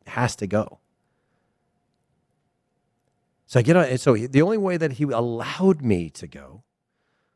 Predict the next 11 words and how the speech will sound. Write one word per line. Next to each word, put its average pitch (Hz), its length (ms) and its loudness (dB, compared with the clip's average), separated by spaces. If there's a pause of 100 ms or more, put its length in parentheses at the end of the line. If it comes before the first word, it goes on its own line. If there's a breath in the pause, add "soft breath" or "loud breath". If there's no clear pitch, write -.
(140)
was 120 180 2
to - 80 0
take 139 180 -2
a 135 60 4
red 131 320 0
eye 87 320 -8 (960)
and 123 140 0
be 139 80 6
the 120 100 -4
first - 480 -4
commercial - 640 -2